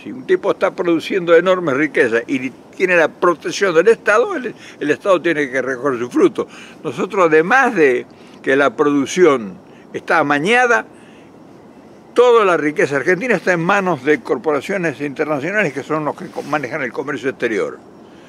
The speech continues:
De eso no habla. O sea, Alberto Fernández no habla de un solo proyecto de país.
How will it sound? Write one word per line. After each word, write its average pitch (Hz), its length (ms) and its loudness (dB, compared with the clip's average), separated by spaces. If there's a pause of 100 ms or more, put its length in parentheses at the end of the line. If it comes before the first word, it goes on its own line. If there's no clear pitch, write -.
(760)
De - 180 4
eso 185 220 -2
no 170 140 0
habla. 95 380 0 (840)
O 147 80 -4
sea, 160 200 2
Alberto 208 360 2
Fernández 196 360 -4
no 190 100 0
habla 180 220 4
de 151 100 -2
un 156 160 -4
solo 262 400 2
proyecto 180 520 0
de 139 100 2
país. 175 480 -4